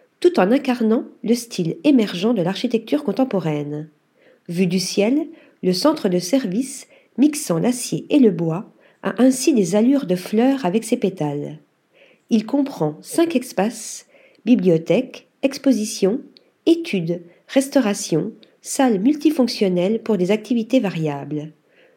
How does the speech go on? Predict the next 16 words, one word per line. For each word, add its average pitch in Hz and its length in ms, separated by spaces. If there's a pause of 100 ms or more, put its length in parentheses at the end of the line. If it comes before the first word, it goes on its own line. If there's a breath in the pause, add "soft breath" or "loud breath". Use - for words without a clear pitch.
(180 soft breath)
nourrie 262 380
de 196 100
puits 277 280
de 220 80
lumière. 156 760 (600 soft breath)
Mais 262 120
c'est 226 160
surtout 240 480 (180)
la 180 120
salle 262 280
d'exposition 220 800
dite 190 520
de 160 100
la 147 140
vie 202 200
rurale, 170 580